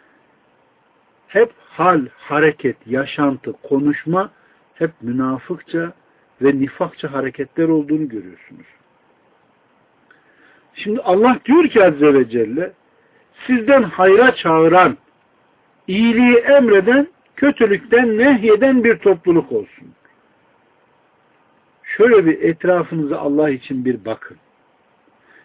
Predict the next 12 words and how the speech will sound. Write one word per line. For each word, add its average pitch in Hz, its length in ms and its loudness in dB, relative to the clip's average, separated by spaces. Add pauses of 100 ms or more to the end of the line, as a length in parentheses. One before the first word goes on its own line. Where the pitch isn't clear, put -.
(120)
İyiliği 226 440 2
emreden 160 760 2
bir 202 200 0
topluluk 180 640 0 (1300)
var 185 240 2
mı? 240 260 -4 (1300)
Varsa 190 540 0
siz 254 160 -6
ona 240 240 2
monte 226 400 0
olabiliyor 226 500 4
musunuz? 147 520 -4